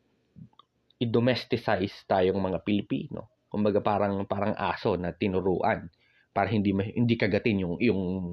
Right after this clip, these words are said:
amo o yung may-ari sa kanya. Eh, in that sense, ganun nagmumukha ito.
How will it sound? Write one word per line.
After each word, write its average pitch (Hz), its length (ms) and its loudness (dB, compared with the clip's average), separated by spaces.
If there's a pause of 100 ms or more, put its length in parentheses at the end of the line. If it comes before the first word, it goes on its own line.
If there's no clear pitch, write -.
(320)
amo 117 320 2
o 80 80 -2
yung 95 160 -2
may-ari 90 320 -6
sa - 160 -8
kanya. 92 240 -8 (1040)
Eh, 71 240 -2
in 113 160 2
that 101 240 -2
sense, 98 400 -4
ganun 110 480 2
nagmumukha 87 560 -6
ito. - 240 -12